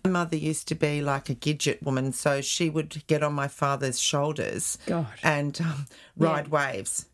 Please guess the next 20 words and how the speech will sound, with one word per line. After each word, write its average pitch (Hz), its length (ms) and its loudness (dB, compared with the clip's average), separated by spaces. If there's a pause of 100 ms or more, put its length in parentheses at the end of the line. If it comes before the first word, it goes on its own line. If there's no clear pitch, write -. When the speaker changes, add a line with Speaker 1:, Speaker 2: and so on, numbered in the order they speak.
Speaker 2:
Wow. 175 200 2
Speaker 1:
So 160 60 -2
there's 151 200 -2
photographs 165 560 0
of 139 140 -4
her 139 400 2
up - 280 0
there. 120 180 2
So, 147 160 0
I 143 60 4
mean, 147 140 0
she 180 300 0
had 170 260 -2
that - 240 -2
sort 151 180 2
of 127 100 -2
fitness. - 580 -2
And 156 120 2
obviously 156 640 0
Speaker 2:
Yeah. - 60 -20